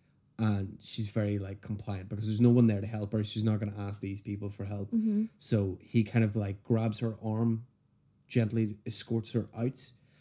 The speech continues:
Speaker 1: And then whenever he escorts her out, he was just like, "I have to tell you this. I'm a doctor. And that lady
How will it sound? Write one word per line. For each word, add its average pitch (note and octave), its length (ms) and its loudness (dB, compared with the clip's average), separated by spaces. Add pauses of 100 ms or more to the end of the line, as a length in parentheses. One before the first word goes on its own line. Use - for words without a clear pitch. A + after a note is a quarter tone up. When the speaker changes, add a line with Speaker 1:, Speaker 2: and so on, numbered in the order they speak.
(300)
Speaker 1:
And G#2+ 200 6
then G2+ 420 2 (500)
whenever A2+ 280 4
he A#2 100 4
escorts G#2 360 0
her G#2 180 -2
out, F#2+ 180 -6 (120)
he A2+ 100 -2
was G#2 180 -4
just A2 160 -4
like, F#2+ 320 -4 (540)
"I G#2+ 40 -2
have G2+ 160 -2
to G#2+ 100 -8
tell F#2+ 220 -8
you F#2+ 100 -8
this. G2+ 400 -8 (460)
I'm A2 100 2
a G#2+ 40 2
doctor. A#2+ 520 -2 (840)
And F#2+ 400 -6 (580)
that A2 240 -2
lady A#2+ 420 -2